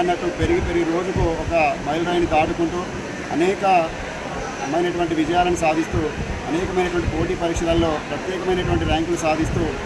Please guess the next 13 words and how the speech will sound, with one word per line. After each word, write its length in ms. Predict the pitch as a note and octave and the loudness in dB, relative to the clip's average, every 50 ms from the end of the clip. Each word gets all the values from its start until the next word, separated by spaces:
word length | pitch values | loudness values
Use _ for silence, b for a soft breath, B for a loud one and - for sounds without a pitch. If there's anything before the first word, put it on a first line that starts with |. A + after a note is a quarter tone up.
| - - - - - - | -6 -6 -6 -6 -4 -2
మా 80 | C#3+ C#3+ | -2 -2
కళాశాల 540 | C#3+ - D3 E3 E3+ E3+ E3+ E3 E3 D#3+ D#3 - | 0 0 0 0 2 2 0 0 0 0 0 0
చాలా 180 | D#3 D3+ D#3 D3+ | 0 0 0 2
ముందు 240 | D3 D3 D#3 E3 E3 E3 | 2 4 4 4 4 4
నిలుస్తున్నది. 480 | D#3+ D#3 - - F3 D#3+ D#4+ D#4+ E4 F#4+ - - - - - - - - - - - D#3 | 2 0 0 -2 -2 0 0 0 0 -2 -2 -4 -6 -6 -6 -8 -8 -8 -8 -4 -2 -2
ఈ 40 | D#3+ - | 0 2
కళాశాలకు 600 | D#3+ D3+ E3 F3+ F3+ F#3+ F#3 F#3+ F#3+ F#3 F#3+ F#3+ E3+ D#3 D3+ D3+ - - - - - D3+ | 2 4 4 4 2 2 0 0 0 -2 0 0 -2 -2 0 -2 -2 -2 -2 -2 -4 -6
ఇంతటి 260 | D3+ F#3 F3+ E3+ F3 | -4 -4 -2 -2 -2
పేరు 260 | E3+ E3+ E3+ F3 F3+ | 0 0 0 2 2
తెచ్చినటువంటి 640 | F3 F#3 D#3+ - F3 F#3 F3 F3 F3+ F3+ E3+ F3+ F3+ E3 C#3+ - - - - - - - - | 0 -2 -2 -4 -4 -4 -2 0 0 0 2 2 0 0 0 -4 -6 -6 -6 -6 -4 -2 0
మా 80 | D3 | 0
విద్యార్థిని 500 | D3+ D3 D#3+ D3+ E3+ F3+ F3+ F3+ F3+ F3+ | 0 0 0 0 2 2 2 2 2 2
విద్యార్థులకు 580 | E3+ E3+ E3 - F3 - - - F3 E3+ - F#3+ | 2 2 2 2 2 2 2 2 0 0 -2 -4